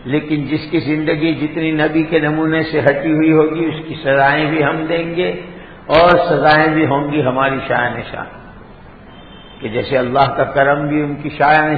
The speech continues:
شان اور اللہ کا غضب اور ان کی پکڑ کہ وہ بھی اتنی ہی۔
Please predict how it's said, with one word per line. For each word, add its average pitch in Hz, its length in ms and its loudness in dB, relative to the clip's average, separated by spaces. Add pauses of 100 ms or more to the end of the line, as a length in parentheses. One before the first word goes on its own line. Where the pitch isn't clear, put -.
شان 151 260 2 (640)
اور 117 120 0
اللہ 127 400 0
کا 131 80 0
غضب 127 540 0 (1040)
اور 113 120 -6
ان 117 80 -8
کی 117 140 -8
پکڑ 151 360 0 (420)
کہ 107 80 -8
وہ 113 120 -4
بھی 143 180 -4
اتنی 139 280 -6
ہی۔ 117 80 -6